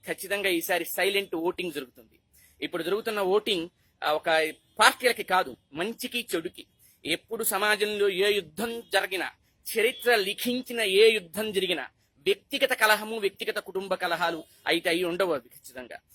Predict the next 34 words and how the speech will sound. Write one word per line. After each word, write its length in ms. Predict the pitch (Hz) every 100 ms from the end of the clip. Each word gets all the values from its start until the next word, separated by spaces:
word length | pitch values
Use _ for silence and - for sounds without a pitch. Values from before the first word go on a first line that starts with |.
| - _
వాటిని 200 | 156 165 185
చరిత్ర 200 | 233 233
మర్చిపోతుంది, 520 | 190 180 220 220 196
వ్యక్తిగత 300 | 180 196 208
కలహాలని. 500 | 185 170 180 151 113 _ _ _ 165
కానీ 180 | 170
సమాజం 600 | 160 175 196 208 202 185 - -
మంచి 320 | 156 202 247
వైపు 220 | 233 220
కొంత 220 | - 185
నిలబడి, 360 | 196 196 202 240 _ _ -
చెడు 160 | 202 240
వైపు 160 | 233
కొంత 200 | 185 190
నిలబడి, 380 | 190 202 214 226 - _ _ - 156
ఆ 140 | 160 151
మంచిని 440 | 160 240 262 247 254 165
గెలిపించే 380 | 190 233 247 220
ప్రయత్నం 440 | 202 208 214 226 220 -
కోసం 180 | 202 208
సాగినటువంటి 400 | 190 180 180 170
యుద్ధాలని 340 | 165 165 202 180
మాత్రమే 480 | 170 - 208 202 147 - _ -
చరిత్ర 280 | - 202 -
ఎప్పుడు 200 | 180 170
గుర్తుపెట్టుకుంది. 640 | 151 - 180 185 180 190 - -
ఈసారి 260 | 135 165 160
జరిగేటువంటి 380 | 151 151 147 131 139
ఓటింగ్ 280 | 185 180 156
అట్లాంటిది. 400 | 139 143 139 139 190 _ _ 165
నేను 200 | 202 220
మంచి 220 | 202 208 226
వైపు 160 | 220
నిలబడ్డా 420 | 175 170 165 127